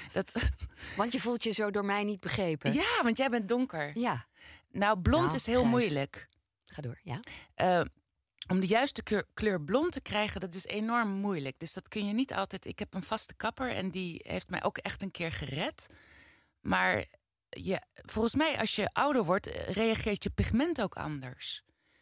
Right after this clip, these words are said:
Speaker 1: Dus, dus je denkt van, "Ik ga het nu, ik wil asblond." We willen altijd asblond haar hebben. Heel interessant dit allemaal. Not. Maar dat lukt dus nooit en dus dan moet je weer terug.
Speaker 2: En waarom wil je asblond?
Speaker 1: Dat is het
Speaker 2: Dat is de
Speaker 1: mooiste.
Speaker 2: mooiste kleur, hè?
Speaker 1: Ja, dat is het mooiste.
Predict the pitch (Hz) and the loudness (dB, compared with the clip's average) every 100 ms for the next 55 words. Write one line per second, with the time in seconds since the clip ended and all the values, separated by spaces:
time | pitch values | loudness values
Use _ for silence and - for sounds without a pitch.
0 | _ - 175 - _ - 208 190 175 214 | _ -10 -10 -10 _ -8 -6 -4 0 2
1 | 226 - 208 190 - 185 165 170 151 - | 2 0 -2 -2 -2 -2 -2 -4 -10 -10
2 | 175 160 175 151 - 247 - 214 220 262 | -10 -4 -2 0 0 -2 0 2 4 2
3 | 339 - 170 165 175 - 170 165 - - | -2 -8 -4 -2 0 0 -2 -4 -6 -4
4 | 214 147 151 139 190 240 233 226 240 - | -2 -2 -4 0 -2 -2 -8 -10 -14 -16
5 | - - - 320 247 - - 151 147 - | -20 -10 -6 -4 -4 -4 -6 -6 -6 -8
6 | - - 76 76 76 - _ - 226 302 | -8 -6 -6 -8 -10 -12 _ -14 -8 -2
7 | 262 254 311 - - - - - 294 262 | 0 0 -2 -10 -16 -18 -18 -2 0 2
8 | 294 294 427 - 262 180 175 196 226 214 | 0 0 0 0 -2 2 4 4 2 -2
9 | 277 277 277 247 202 - - 214 127 - | 2 4 4 2 2 0 -2 -2 -4 -8
10 | - _ _ - 202 240 254 247 233 254 | -10 _ _ -2 0 0 0 0 0 -4
11 | - 254 403 - - - - - 160 127 | -4 -6 -6 -10 -12 -4 -4 -2 0 0
12 | 208 233 233 156 - 151 151 143 - - | 2 2 0 -4 -4 -2 0 -2 -4 -8
13 | - 151 147 - | -6 -6 -8 -12